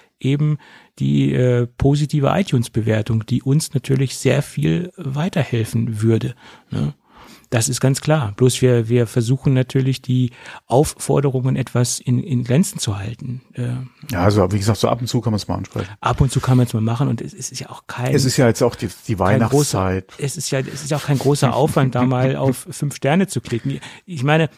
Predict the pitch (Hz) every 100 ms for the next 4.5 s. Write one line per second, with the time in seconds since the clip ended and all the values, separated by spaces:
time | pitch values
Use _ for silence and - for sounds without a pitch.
0 | _ - 139 147 190 - 151 143 127 139
1 | - - 123 - 214 143 - 113 104 104
2 | 113 139 123 - 135 - 135 123 135 123
3 | 120 - - 117 - 139 180 - 120 120
4 | 139 135 135 127